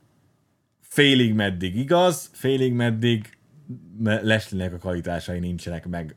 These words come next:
valószínűleg a main eventhez, de erről már beszéltünk.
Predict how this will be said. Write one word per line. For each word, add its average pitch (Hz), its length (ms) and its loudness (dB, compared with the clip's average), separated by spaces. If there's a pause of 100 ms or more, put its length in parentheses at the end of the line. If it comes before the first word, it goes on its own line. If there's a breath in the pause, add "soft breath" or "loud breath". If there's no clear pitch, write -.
valószínűleg 80 880 -10
a 80 160 -14
main 87 240 -8
eventhez, 85 400 -6
de 95 100 -2
erről 98 180 0
már 95 140 -2
beszéltünk. 85 680 -8